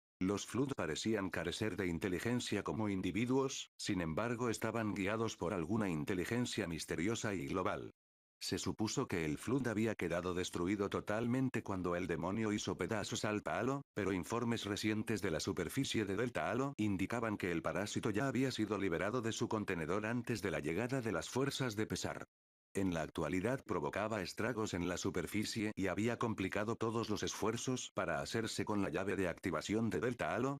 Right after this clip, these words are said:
el legendario icono sagrado. Torik se rascó una mandíbula, perplejo. El Flood de esos parásitos fueron contenidos durante un tiempo. El Flood es un gran problema al menos ahora, y Verdad lo sabe. Esa cosa podría ayudarlo si tiene intención de reemplazar a los élites,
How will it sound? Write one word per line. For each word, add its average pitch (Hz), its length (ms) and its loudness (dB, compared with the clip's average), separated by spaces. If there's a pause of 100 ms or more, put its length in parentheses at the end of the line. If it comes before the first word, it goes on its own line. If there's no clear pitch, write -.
el 95 180 0
legendario 98 640 0
icono 120 300 0
sagrado. 87 540 -2 (280)
Torik 107 280 0
se - 180 -4
rascó 76 320 0
una 123 200 0
mandíbula, 107 680 0 (100)
perplejo. 95 560 -2 (360)
El 95 140 2
Flood 131 260 0
de 117 80 0
esos 113 260 -2
parásitos 98 640 -2
fueron 95 360 0
contenidos 113 680 0
durante 87 380 0
un 101 140 0
tiempo. 60 460 -4 (360)
El 95 140 2
Flood 120 300 0
es 123 160 0
un 90 120 2
gran 101 280 0
problema 87 480 2
al 76 100 -2
menos 117 340 0
ahora, 117 360 0 (120)
y 107 80 0
Verdad 101 400 0
lo 76 120 0
sabe. 65 360 -4 (480)
Esa 113 220 0
cosa 113 320 0
podría 107 380 2
ayudarlo 113 500 0
si 90 160 -2
tiene 104 240 2
intención 92 560 0
de 92 120 0
reemplazar 123 600 0
a 104 60 0
los 87 180 0
élites, 110 560 0